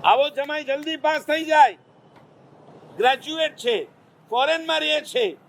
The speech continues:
વિઝા છે, ત્યાંનું સિટીઝનશીપ છે, આટલા રૂપિયા છે, આવા જમાઈ જલ્દી પાસ થઈ જાય. પણ એ જમાઈની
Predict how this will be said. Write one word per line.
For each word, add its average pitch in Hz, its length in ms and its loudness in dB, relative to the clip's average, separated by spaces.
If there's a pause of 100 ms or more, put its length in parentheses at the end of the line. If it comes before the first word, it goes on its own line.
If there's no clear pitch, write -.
(200)
વિઝા 277 420 -2
છે, 285 420 -4 (280)
ત્યાંનું 285 260 -2
સિટીઝનશીપ 320 760 -8
છે, 277 400 -6 (280)
આટલા 311 300 -4
રૂપિયા 320 440 -4
છે, 269 340 -6 (240)
આવા 349 320 0
જમાઈ 320 320 -4
જલ્દી 302 340 -8
પાસ 294 240 -4
થઈ 285 140 -10
જાય. 262 260 0 (200)
પણ 254 140 0
એ 254 100 0
જમાઈની 254 760 -4